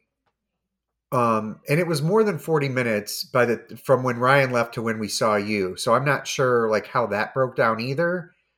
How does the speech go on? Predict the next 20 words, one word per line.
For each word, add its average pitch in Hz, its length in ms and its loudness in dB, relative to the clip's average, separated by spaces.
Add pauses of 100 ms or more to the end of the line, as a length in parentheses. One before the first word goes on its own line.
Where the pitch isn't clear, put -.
(120)
but 127 180 0
it 156 140 2
was, 156 320 -4 (120)
it 170 100 0
was, 170 220 0 (220)
it 147 120 0
was 127 260 -6 (360)
just 202 380 -2
short 143 340 0
of 113 80 -4
an 101 120 -6
hour, 98 580 -8 (540)
about 131 280 4
fif-, 175 300 -6 (720)
well, 156 160 2
maybe 156 280 2
in 131 80 -4
the 113 80 -6
fif-, - 260 -6 (240)
like, 117 180 -2